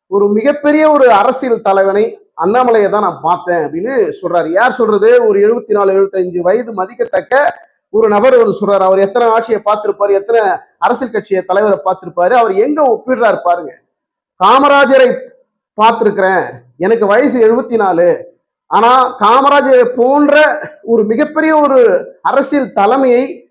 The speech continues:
ஒரு அரசியல்வாதியை, ஒரு தலைவனை நான் அண்ணாமலை தான் பார்க்கிறேன்" அப்படிங்கிறது அவர் சொல்றாரு அப்படின்னா, இதுல இருந்து எங்க, எங்க வச்சு ஒப்பிடுறாங்க பாக்குறது அண்ணாமலைக்கு கிடைத்திருக்கக்கூடிய இது மிகப்பெரிய ஒரு கிரெடிட்டா தான் நம்ம பாக்குறோம். இன்னொரு ஒரு கருத்தை வந்து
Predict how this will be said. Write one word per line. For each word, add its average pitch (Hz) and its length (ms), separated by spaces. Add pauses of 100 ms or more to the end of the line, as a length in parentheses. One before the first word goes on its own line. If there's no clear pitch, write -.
(220)
ஒரு 208 100
அரசியல்வாதியை, 233 880
ஒரு 196 280
தலைவனை 269 560 (520)
நான் 202 200
அண்ணாமலை 254 540
தான் 262 260
பார்க்கிறேன்" 220 380
அப்படிங்கிறது 208 480 (200)
அவர் 190 220
சொல்றாரு 233 420
அப்படின்னா, 202 360 (240)
இதுல 214 240
இருந்து 247 360
எங்க, 285 340 (120)
எங்க 254 340
வச்சு 233 360
ஒப்பிடுறாங்க 220 560
பாக்குறது 190 420 (500)
அண்ணாமலைக்கு 226 540
கிடைத்திருக்கக்கூடிய 185 800
இது 190 180
மிகப்பெரிய 208 460
ஒரு 170 180
கிரெடிட்டா 185 500
தான் 196 160
நம்ம 170 300
பாக்குறோம். 170 380 (440)
இன்னொரு 339 380
ஒரு 262 180
கருத்தை 247 360
வந்து 226 240